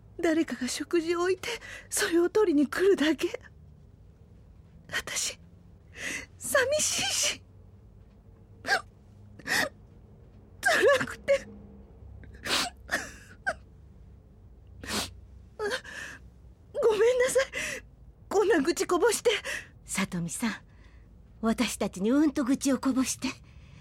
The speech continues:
Speaker 2: それでちょっとでも気が晴れるのならいいのよ。いくらでも聞いてあげる。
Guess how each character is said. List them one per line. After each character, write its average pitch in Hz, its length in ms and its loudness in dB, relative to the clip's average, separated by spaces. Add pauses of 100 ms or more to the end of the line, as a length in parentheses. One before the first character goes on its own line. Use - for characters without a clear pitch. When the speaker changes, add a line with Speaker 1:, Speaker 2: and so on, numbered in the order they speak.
(460)
Speaker 2:
そ - 160 -4
れ 285 140 2
で 302 120 0
ち 349 100 0
ょ - 20 2
っ 339 60 -8
と 285 120 2
で 226 80 4
も 202 160 2
気 220 140 -2
が 226 140 4
晴 240 180 4
れ 233 60 4
る 226 100 4
の 190 120 2
な 165 120 0
ら - 120 0
い - 120 -8
い 339 180 6
の 294 140 6
よ。 330 160 2 (500)
い 311 160 4
く 277 120 2
ら 262 100 4
で 320 140 4
も 294 100 6
聞 - 160 0
い 196 60 2
て 220 120 2
あ 208 80 4
げ 202 160 4
る。 233 140 0